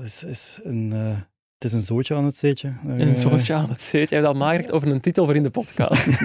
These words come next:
Speaker 2: <laughs> Dat is Jurgen, hè? Dat is ongelooflijk.
Speaker 1: Nee, nee, dat is, dat komt spontaan, Janko, eh.
Speaker 2: <laughs> Maar
Speaker 1: Maar
Speaker 2: over die aanmoedigingspremie nog even.
Speaker 1: Ja.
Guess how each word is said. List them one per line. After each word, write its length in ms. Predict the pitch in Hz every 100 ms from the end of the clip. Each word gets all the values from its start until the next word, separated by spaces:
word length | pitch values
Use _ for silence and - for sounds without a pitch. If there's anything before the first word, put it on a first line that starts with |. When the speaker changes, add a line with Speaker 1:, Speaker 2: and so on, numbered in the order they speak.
| -
Speaker 2:
<laughs> 300 | - 285 170
Dat 80 | 165
is 100 | -
Jurgen, 340 | 143 156 139
hè? 80 | 131
Dat 160 | 147 139
is 80 |
ongelooflijk. 600 | 139 131 123 127 - -
Speaker 1:
Nee, 240 | - 127 139
nee, 160 | 170
dat 100 | 151
is, 100 | 120
dat 240 | 117 117 -
komt 180 | 127 117
spontaan, 340 | 120 101 147 160
Janko, 340 | 151 - 147 139
eh. 200 | 139 139 131 -
Speaker 2:
<laughs> 160 | 262
Maar 200 | 160 151
Speaker 1:
Maar 120 | 135 170
Speaker 2:
over 200 | 143 139
die 140 | -
aanmoedigingspremie 680 | 147 214 185 135 - 135 127
nog 80 | 123
even. 100 |
Speaker 1:
Ja. 60 | 147